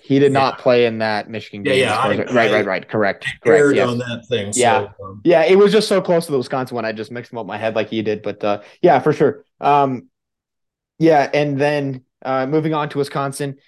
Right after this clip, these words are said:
Speaker 1: fifteen fourteen, Wisconsin scores with, like, thirty seconds left. Nebraska ends, was leading by double digits, uh, for the second, or for the second not loss in a row, 'cause I'm not gonna count Michigan, but, uh, you were leading by,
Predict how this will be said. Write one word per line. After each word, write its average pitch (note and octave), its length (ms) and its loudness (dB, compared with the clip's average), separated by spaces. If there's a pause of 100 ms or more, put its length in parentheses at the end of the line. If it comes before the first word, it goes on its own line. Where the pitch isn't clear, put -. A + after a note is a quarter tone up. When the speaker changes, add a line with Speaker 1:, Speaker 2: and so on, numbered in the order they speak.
(440)
Speaker 1:
fifteen G#3 420 0
fourteen, F3+ 560 -2 (300)
Wisconsin F3 460 -4
scores D#3+ 640 -2
with, C#3 240 -4
like, C3 160 -6
thirty E3 280 -2
seconds D3 340 -8
left. C#3+ 360 -4 (400)
Nebraska D3+ 440 -2
ends, D3 300 -6
was C#3+ 400 -2
leading D3+ 400 -4
by C3 240 -2
double D3 280 -4
digits, C#3+ 560 -6 (360)
uh, A#2+ 300 -2
for C3+ 160 -6
the B2 60 -6
second, C#3+ 420 -6 (280)
or B2 240 -4 (240)
for C#3 100 -4
the B2 60 -2
second A#2 520 -4 (120)
not B2+ 320 -2
loss B2 320 0
in C#3 80 -8
a C3+ 40 -2
row, C3+ 160 0
'cause C3 140 -12
I'm C#3 120 -4
not C#3+ 100 -6
gonna A#2 120 -10
count A#2 180 -12
Michigan, B2 380 -8
but, B2 200 -4
uh, A2+ 280 2 (640)
you C#3+ 160 -4
were C#3+ 100 0
leading C#3+ 340 2
by, B2+ 480 -2